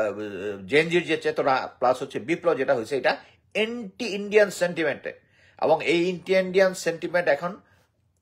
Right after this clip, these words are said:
পুরা ভারতের সমস্ত প্রতিবেশী জুড়ে। আমরা এটার বাইরে থেকে, আমরা বাইরে থেকে জনগণের আস্থা অর্জন করতে পারবো না, এটা কনফার্ম, এটা কনফার্ম। So,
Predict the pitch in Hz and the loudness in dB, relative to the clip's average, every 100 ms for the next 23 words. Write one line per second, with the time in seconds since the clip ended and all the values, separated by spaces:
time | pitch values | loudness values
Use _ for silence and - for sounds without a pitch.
0 | _ - 170 175 190 220 190 135 143 - | _ 0 4 8 8 6 2 2 2 0
1 | - 156 151 143 139 131 120 120 101 76 | -4 -6 -6 -8 -6 -6 -6 -6 -8 -8
2 | - _ _ - 151 160 160 156 107 131 | -10 _ _ -2 4 6 6 6 6 6
3 | 180 180 190 233 311 - - _ _ - | 6 6 6 6 4 -2 -20 _ _ -2
4 | 139 127 127 170 185 202 226 - - 104 | 0 4 6 6 4 4 4 2 -10 -2
5 | 117 165 180 175 175 190 - 143 - 156 | 4 6 6 4 4 4 2 -4 0 2
6 | 143 139 123 - 107 87 85 82 120 - | 2 0 -4 -4 -2 -2 -4 -8 -8 -12
7 | _ 160 156 - 98 - _ _ _ 113 | _ 0 2 0 -2 -4 _ _ _ -4
8 | 120 - 78 - _ _ _ _ - 165 | -4 -4 -6 -8 _ _ _ _ -6 4
9 | 190 220 | 6 6